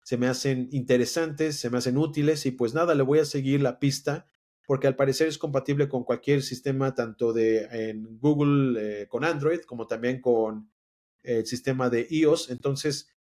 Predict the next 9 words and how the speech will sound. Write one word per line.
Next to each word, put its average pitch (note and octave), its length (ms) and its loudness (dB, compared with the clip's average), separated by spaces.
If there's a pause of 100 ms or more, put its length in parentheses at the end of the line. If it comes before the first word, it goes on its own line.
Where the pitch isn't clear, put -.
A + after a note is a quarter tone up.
(120)
me C3 120 -2
parece D3 380 2
muy D3 340 0
interesante C3 800 0
este, B2 520 2
este A2+ 680 2
dispositivo, B2+ 600 -2
este C#3 180 0
gadget. D3+ 500 0